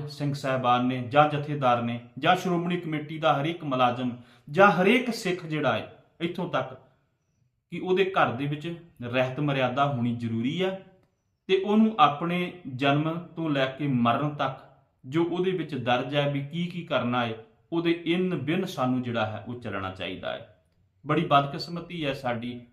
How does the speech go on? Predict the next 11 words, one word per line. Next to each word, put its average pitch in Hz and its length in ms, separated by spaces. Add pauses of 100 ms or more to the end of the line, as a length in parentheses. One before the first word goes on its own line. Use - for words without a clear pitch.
(520)
ਕਿ 180 120 (120)
ਅਸੀਂ 196 440 (100)
ਉਸ 160 200
ਰਹਿਤ 156 300
ਮਰਿਆਦਾ 135 540
ਨੂੰ 131 380 (120)
ਦਰਬਾਰ 123 440
ਸਾਹਿਬ 160 320
ਦੇ 160 80
ਵਿੱਚ 127 280
ਵੀ 131 180